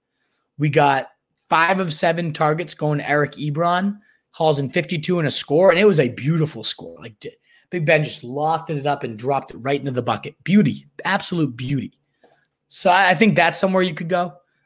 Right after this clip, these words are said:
uh, for tight end replacement plans. I think Mo Alley Cox, back-to-back fifteen point fantasy days. Now, he outsnapped Jack Doyle.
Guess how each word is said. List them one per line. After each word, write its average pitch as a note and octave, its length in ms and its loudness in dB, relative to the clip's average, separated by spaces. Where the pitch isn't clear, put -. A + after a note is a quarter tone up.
uh, D3 200 4
for D#3+ 140 -6
tight F3 200 0
end E3+ 100 0
replacement E3 440 -4
plans. E3+ 220 -4
I D#3+ 40 4
think E3 140 2
Mo D#3+ 240 4
Alley D#3+ 240 6
Cox, D3+ 420 2
back-to-back C#3+ 640 -2
fifteen D#3 420 -8
point D3+ 280 -10
fantasy D#3 340 -8
days. G#3 420 -6
Now, E3+ 500 2
he F#3+ 220 -4
outsnapped A#3 680 -2
Jack C#3 280 0
Doyle. A2 420 -8